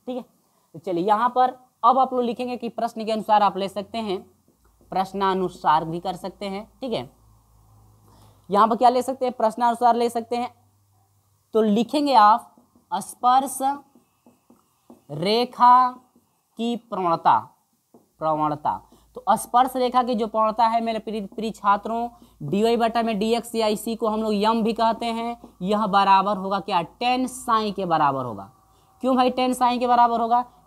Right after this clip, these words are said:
क्योंकि आपका यहाँ पर एंगल जो है कि दिया हुआ है और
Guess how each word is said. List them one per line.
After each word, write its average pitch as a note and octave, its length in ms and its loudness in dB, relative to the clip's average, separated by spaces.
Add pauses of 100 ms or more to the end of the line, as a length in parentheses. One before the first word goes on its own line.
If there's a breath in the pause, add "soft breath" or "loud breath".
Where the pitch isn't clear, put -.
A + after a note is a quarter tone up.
क्योंकि D4 340 0
आपका G#3 420 4
यहाँ G#3+ 320 0
पर G3+ 300 -2
एंगल B3+ 440 0 (120)
जो F3 180 -6
है F#3 180 -2
कि G3 220 -10
दिया D3+ 340 -2
हुआ D3 300 0 (260)
है B2 160 -4 (240 soft breath)
और F3+ 160 6